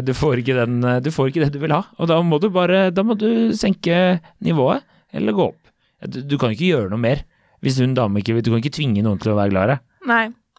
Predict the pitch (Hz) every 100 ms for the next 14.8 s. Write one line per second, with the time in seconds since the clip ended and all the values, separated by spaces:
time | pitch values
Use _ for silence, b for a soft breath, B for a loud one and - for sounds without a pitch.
0 | B B B 302 349 311 349 311 311 -
1 | 302 262 214 262 - 359 - 294 254 247
2 | 233 214 226 226 - 233 220 220 226 226
3 | - 220 - 208 214 233 240 233 240 277
4 | 339 262 B B B _ 254 254 262 240
5 | 254 254 247 240 247 254 233 196 196 208
6 | 214 214 - _ - 226 262 330 - 285
7 | 220 196 208 208 214 214 214 208 208 208
8 | 208 214 180 190 208 190 180 190 180 180
9 | 196 - 202 196 185 190 208 185 185 190
10 | 202 202 - - - 220 208 214 202 190
11 | 190 - - 196 196 240 311 - - -
12 | B B 131 120 90 113 240 247 123 107
13 | - - 131 185 370 294 247 240 262 311
14 | 381 - - 247 - - 214